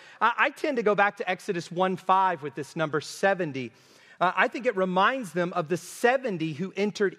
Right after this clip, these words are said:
Egypt with Jacob. At the very beginning of Exodus, Exodus one, we see that seventy persons in all. The Israelites are being brought back to their beginnings, those twelve sons through whom God made the nation,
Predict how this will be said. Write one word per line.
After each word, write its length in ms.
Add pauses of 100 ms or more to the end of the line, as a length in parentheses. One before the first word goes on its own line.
Egypt 600 (360)
with 440
Jacob. 500 (460)
At 60
the 80
very 280
beginning 460
of 140
Exodus, 380
Exodus 420
one, 220
we 100
see 240
that 180 (160)
seventy 720
persons 640
in 160
all. 420 (220)
The 140
Israelites 400
are 40
being 220
brought 380
back 240
to 100
their 160
beginnings, 760 (200)
those 240
twelve 580
sons 680 (240)
through 160
whom 140
God 280
made 240
the 80
nation, 320